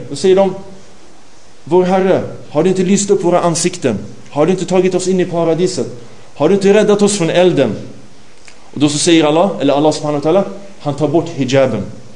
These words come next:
som är mellan dem och Allah. Och då får de se Allah. Och då säger profeten sallallahu alaihi wasallam, De får ingenting som är mer kärt till dem än att kolla på deras Herre. Och så läste han den här versen.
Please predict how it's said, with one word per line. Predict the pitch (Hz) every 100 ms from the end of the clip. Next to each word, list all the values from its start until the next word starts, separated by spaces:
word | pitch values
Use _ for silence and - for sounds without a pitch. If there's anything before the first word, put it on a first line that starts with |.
| - - -
som | - 127
är |
mellan | 135 139 127
dem | 135
och | 123
Allah. | - 151 196 - - - - - -
Och | -
då | 147 190 208 208 - - -
får | - 151
de | 151
se | - 180
Allah. | 151 151 135 - - -
Och | 123
då | 135
säger | 175 160
profeten | 165 160 139
sallallahu | 135 135 202
alaihi | 214
wasallam, | - - - 139
De | 147
får | 151 147
ingenting | 214 202 196 190 196 151 104 92 - - - -
som | - 143
är | 139
mer | 170 196
kärt | 196 208 196 196
till | 170
dem | 190 208 202 -
än | 135
att | -
kolla | - 139 135
på | 123
deras | 127 120
Herre. | 123 117 107 - - - - - -
Och | 120
så | 143
läste | 156 156
han | 143
den | 143
här | 131
versen. | 143 175 202